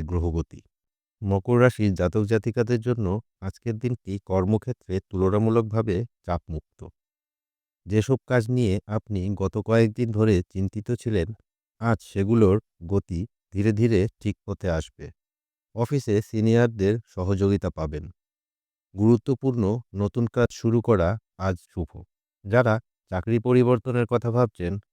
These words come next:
তাদের জন্য আজ পরিকল্পনা করার দিন।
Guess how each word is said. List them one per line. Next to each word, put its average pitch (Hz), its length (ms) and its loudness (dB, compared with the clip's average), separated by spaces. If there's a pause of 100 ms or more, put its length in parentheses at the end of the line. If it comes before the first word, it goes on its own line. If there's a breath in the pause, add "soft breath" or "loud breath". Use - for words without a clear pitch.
(220)
তাদের 98 300 2
জন্য 117 260 0 (180)
আজ 117 220 0 (160)
পরিকল্পনা 113 640 -4
করার 85 300 -2 (120)
দিন। 78 160 -14